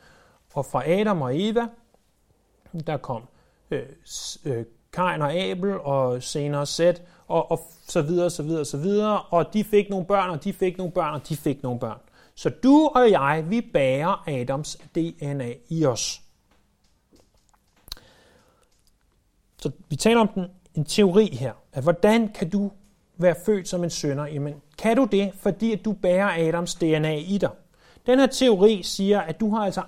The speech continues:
arvet synden fra Adam. Det er der, vi får ordet arvesynden. Hebræerne kapitel syv refererer til, til noget, der kunne understøtte det her. Men som jeg sagde, så tror jeg ikke, vi skal bruge ordet,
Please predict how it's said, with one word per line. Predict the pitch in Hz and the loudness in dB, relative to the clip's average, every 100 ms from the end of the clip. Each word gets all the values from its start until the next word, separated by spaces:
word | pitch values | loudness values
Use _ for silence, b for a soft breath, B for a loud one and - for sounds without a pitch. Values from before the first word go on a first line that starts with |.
| - | -2
arvet | 170 170 190 233 247 | 0 4 2 2 -2
synden | - - 180 160 175 | -4 -4 -4 -4 -10
fra | - 160 | -6 -4
Adam. | 151 151 123 | -2 0 -2
Det | 160 | -4
er | |
der, | 156 185 | 2 2
vi | 160 170 | 2 0
får | - 175 151 | 0 0 0
ordet | 160 156 - | -2 -2 -4
arvesynden. | 143 139 160 165 202 170 123 - _ _ _ b b b b | -2 0 0 0 0 0 -2 -14 _ _ _ b b b b
Hebræerne | - 160 185 180 165 | -6 -2 0 0 0
kapitel | 143 147 143 135 | -4 -2 -2 -2
syv | - 208 170 | 0 0 0
refererer | 147 - 143 156 147 | -2 -2 -2 -2 -4
til, | - 160 143 - _ | -4 -2 -2 -6 _
til | - 147 | -8 -2
noget, | 139 147 156 | 2 4 4
der | 139 | 2
kunne | - 143 | 0 0
understøtte | 151 185 185 - 143 - | 2 2 0 -2 -2 -2
det | 143 | -4
her. | 135 127 - _ b b b b b - | -4 -6 -10 _ b b b b b -2
Men | 185 185 - | 0 0 -4
som | 190 | -2
jeg | 185 175 | 0 -2
sagde, | 202 214 | -2 -2
så | 202 196 | -2 -6
tror | - 277 | -4 -2
jeg | |
ikke, | 247 240 | 0 -2
vi | |
skal | 214 196 | -2 -4
bruge | 190 202 | -4 -4
ordet, | 185 208 190 185 | -2 -4 -6 -10